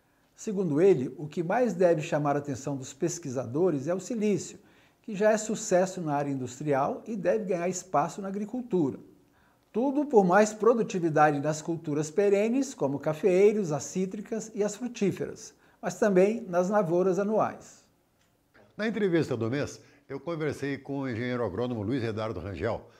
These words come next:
Speaker 2: que é diretor da Secretaria de Defesa Agropecuária do Ministério da Agricultura.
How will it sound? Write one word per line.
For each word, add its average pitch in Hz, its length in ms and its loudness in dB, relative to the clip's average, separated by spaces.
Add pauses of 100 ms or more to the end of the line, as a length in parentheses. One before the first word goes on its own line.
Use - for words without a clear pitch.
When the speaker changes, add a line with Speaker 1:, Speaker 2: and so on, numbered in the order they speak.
(220)
Speaker 2:
que 147 180 -8
é 147 160 -2
diretor 139 400 -2
da 120 140 -4
Secretaria 104 600 -8
de 98 100 -8
Defesa 98 440 -6
Agropecuária 92 760 -8
do 87 120 -10
Ministério 82 480 -10
da 90 100 -8
Agricultura. 78 600 -10